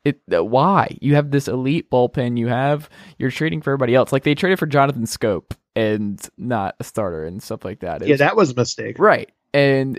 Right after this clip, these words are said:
Speaker 1: they could have just done what they, like, just focused on and acquiring a starter, even if it's a low-end starter versus Schoop, but whatever. Um, are you surprised at all that Mike Trout got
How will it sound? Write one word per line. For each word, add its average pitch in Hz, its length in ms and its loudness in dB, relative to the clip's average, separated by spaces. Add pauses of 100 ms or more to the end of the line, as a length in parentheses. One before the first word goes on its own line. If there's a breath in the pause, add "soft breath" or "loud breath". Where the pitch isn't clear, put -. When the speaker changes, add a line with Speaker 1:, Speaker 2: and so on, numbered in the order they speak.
(120)
Speaker 1:
they 147 120 0
could 175 140 0
have 170 80 2
just 160 260 -6
done 147 220 4
what 151 140 -4
they, 151 180 0
like, 156 180 0
just 151 220 -4
focused 151 420 0
on 143 140 2
and 135 80 0
acquiring 127 320 0
a 110 60 -2
starter, 113 520 -2 (120)
even 131 160 0
if 120 80 -8
it's - 100 -10
a 120 60 2
low-end 113 360 0
starter 107 300 -2
versus 95 400 -8
Schoop, - 400 -6
but - 180 -6
whatever. 62 320 -8 (560 loud breath)
Um, 135 600 4 (640)
are 147 60 2
you 190 120 2
surprised 160 600 0
at 165 80 0
all 156 400 0 (160)
that 135 160 0
Mike 131 220 -4
Trout 135 360 -4
got 123 280 -2